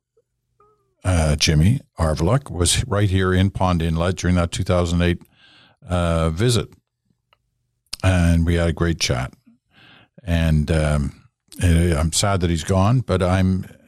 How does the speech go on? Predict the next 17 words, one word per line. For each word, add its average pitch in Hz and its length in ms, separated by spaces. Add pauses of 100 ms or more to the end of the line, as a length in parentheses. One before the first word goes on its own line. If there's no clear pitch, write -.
(160)
you 101 160
know, 95 140
I, 87 180
I 92 280
love 101 220
thinking 98 300
back 92 300
to - 100
the 82 120
times 90 360
we 85 160
had 85 260 (460)
together, 101 480
the 90 200
influence 95 480
he 113 220
had 104 420